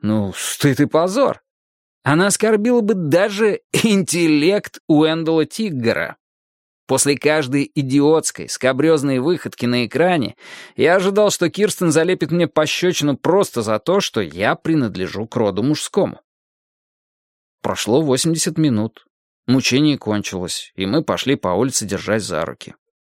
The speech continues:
Впервые за всё время мы держались за руки публично.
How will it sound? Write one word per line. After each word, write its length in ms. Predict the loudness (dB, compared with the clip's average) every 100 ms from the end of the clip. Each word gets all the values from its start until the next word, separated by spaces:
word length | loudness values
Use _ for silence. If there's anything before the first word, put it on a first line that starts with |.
| _ _ _
Впервые 560 | -4 0 2 4 2
за 160 | 2 0
всё 300 | -2 0 0
время 420 | 2 0 0 -4 -8 -18 -18 -2
мы 240 | 2 4 4
держались 500 | 2 2 0 0 -2
за 200 | -2 -4
руки 200 | -6 -12
публично. 720 | -10 -8 -8 -8 -10 -12 -18